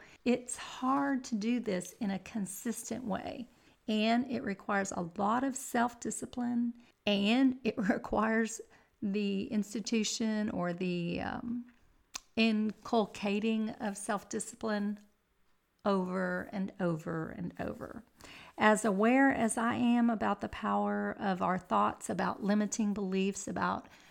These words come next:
emotional reactions, I still find myself stuck, and it happens pretty frequently. Thanks be to God, though, who is faithful to provide a way to overcome.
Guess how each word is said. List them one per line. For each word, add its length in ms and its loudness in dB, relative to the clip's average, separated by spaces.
emotional 640 2
reactions, 800 -2
I 180 4
still 380 0
find 300 2
myself 500 -2
stuck, 520 -4
and 140 2
it 80 2
happens 460 0
pretty 300 -2
frequently. 760 -8
Thanks 300 2
be 140 2
to 80 6
God, 360 6
though, 340 4
who 240 6
is 320 6
faithful 640 0
to 220 -4
provide 420 0
a 60 2
way 280 0
to 240 -2
overcome. 840 -2